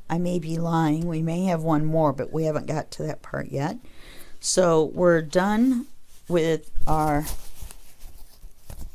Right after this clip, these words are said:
uh, magnets, so we can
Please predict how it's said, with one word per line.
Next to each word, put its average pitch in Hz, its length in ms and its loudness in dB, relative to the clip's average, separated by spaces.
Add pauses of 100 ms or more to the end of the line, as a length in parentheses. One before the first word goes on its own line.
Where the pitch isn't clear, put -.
(880)
uh, - 240 -8 (140)
magnets, 170 680 -2
so 165 200 0
we 160 160 0
can 160 420 -4